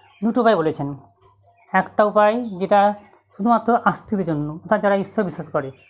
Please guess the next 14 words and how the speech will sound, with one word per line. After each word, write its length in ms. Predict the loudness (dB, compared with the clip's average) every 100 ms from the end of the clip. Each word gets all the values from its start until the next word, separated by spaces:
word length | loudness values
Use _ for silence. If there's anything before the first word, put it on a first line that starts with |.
| _
তাদের 200 | 2 2
জন্য, 320 | 0 -4 -6 -10 _ _ _ _ 0
আর 80 | 0
একটা 220 | 0 -4
উপায় 320 | 0 0 0
যেটা 320 | -4 -2 0
আস্তিক 500 | 0 -2 -2 -6 -2
এবং 180 | 0 2
নাস্তিক 360 | 0 -2 -8 -10 _ _ 0
উভয়ের 240 | 2 2
জন্য 220 | 0 0
হতে 160 | -2 -2
পারে। 180 | -4 -6 -14 _ _ _ _ _ _ _
তেমন 160 | 0